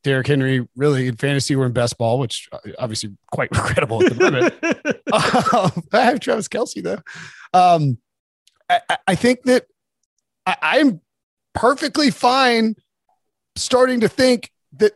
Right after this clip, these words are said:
Speaker 1: the rules don't apply to him because
Speaker 2: Mm-hmm.
Speaker 1: he's, he's not ever nicked up. He's bigger than everybody else.
Speaker 2: He is.
Speaker 1: He has an explosive running style. I, I just, I mean, and he, and he can, and I, I just don't know why we would,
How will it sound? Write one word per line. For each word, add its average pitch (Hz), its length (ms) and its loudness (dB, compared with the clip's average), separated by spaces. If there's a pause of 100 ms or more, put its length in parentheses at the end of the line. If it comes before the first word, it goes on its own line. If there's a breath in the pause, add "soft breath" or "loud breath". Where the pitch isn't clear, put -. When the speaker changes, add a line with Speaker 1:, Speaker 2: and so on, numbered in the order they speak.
Speaker 1:
the 208 120 0
rules 240 260 4
don't 254 160 4
apply 269 360 2
to 277 120 4
him 131 220 2
because 131 480 -2
Speaker 2:
Mm-hmm. 117 160 -12 (340)
Speaker 1:
he's, 226 460 0 (340)
he's 175 220 0
not 214 160 4
ever 277 160 4
nicked 196 340 2
up. 110 240 -4 (500)
He's 190 220 0
bigger 262 460 0
than 226 120 2
everybody 131 460 0
else. 92 520 -8
Speaker 2:
He 123 120 -12
is. 123 240 -10
Speaker 1:
He 214 120 2
has 202 280 4
an 196 140 2
explosive 190 880 0
running 180 300 4
style. 123 600 -2 (880)
I, 143 200 -4
I 190 260 0
just, 233 240 -2
I 220 80 2
mean, 220 260 0
and 190 180 0
he, 196 220 2
and 190 100 2
he 202 100 2
can, 196 300 -2
and 185 300 0 (260)
I, 180 340 -4
I 208 60 2
just 226 180 -2
don't 254 200 2
know 240 180 6
why 190 360 2
we 214 240 0
would, 170 580 2